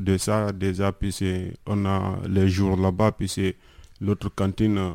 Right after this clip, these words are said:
déjà, on a f-, f-, au sein des coprésidents et tout, il y a une réunion et tout, puis c'est, il y a que des bénévoles, quoi. On a jugé nécessaire maintenant, le lundi,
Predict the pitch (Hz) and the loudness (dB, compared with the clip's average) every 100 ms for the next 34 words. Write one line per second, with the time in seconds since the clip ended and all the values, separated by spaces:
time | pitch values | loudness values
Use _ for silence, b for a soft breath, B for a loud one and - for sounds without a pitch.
0 | 69 92 95 92 98 95 92 92 90 90 | -6 -4 -2 0 0 0 0 -2 -2 -4
1 | - - - - 95 104 98 95 90 92 | -8 -18 -14 -6 -4 0 0 0 -4 -2
2 | 95 - 98 - 95 90 92 107 101 92 | -2 2 0 2 -2 -2 -2 -2 -2 -2
3 | - 107 95 92 92 92 92 95 101 101 | -2 -2 0 -2 -2 -2 -2 -2 0 0
4 | 95 92 - 104 98 90 95 95 92 95 | 0 -2 -2 -4 -4 -2 0 0 0 -2
5 | 92 95 92 92 101 95 87 - b b | 0 2 2 0 -2 -2 -6 -10 b b
6 | b - 95 92 90 90 90 90 92 90 | b -8 -2 0 0 0 -2 -2 -2 0
7 | 92 92 90 92 98 90 92 90 92 98 | 0 -2 -4 -4 -4 -2 -4 -4 -4 -4
8 | 104 - b b 98 92 92 95 95 101 | -4 -8 b b -4 -2 0 0 2 2
9 | 117 | 0